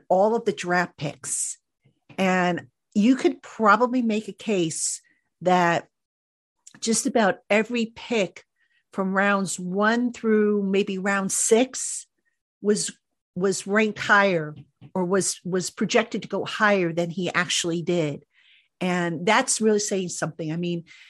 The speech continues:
that Joe Schoen was able to be patient to get John Michael Schmitz in the second round, didn't have to move up.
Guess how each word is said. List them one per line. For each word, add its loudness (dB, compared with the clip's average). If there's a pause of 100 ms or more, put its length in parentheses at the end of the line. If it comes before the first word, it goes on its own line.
(480)
that -2 (240)
Joe 6
Schoen 2
was 0
able 0
to -8
be -6
patient 0
to -6
get 0 (460)
John 4
Michael 2
Schmitz -2
in -4
the -4
second -2
round, 0
didn't 0
have -4
to -8
move -4
up. 2